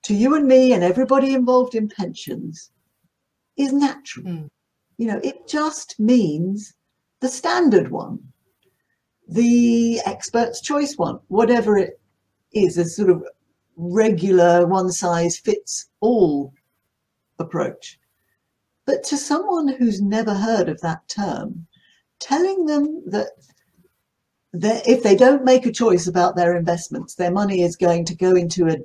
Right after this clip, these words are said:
Speaker 1: default fund is hardly likely to attract them to want to put their money in or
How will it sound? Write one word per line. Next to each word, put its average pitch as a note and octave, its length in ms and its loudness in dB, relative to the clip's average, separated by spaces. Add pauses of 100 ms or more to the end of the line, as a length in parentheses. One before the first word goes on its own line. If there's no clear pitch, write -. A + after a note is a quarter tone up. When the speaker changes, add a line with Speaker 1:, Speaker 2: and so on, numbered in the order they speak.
Speaker 1:
default F#3 560 -2 (160)
fund - 480 -10 (760)
is D4 120 -2
hardly D4+ 640 -2
likely A3+ 720 -4 (600)
to A3 400 -2 (120)
attract B3+ 720 -4
them D#3 360 -4
to G3 120 -4
want G#3 340 0 (140)
to F3+ 100 -12
put - 280 -2
their F#3 140 -2
money F3 320 -4 (160)
in G#3 320 -2 (100)
or G3 260 -2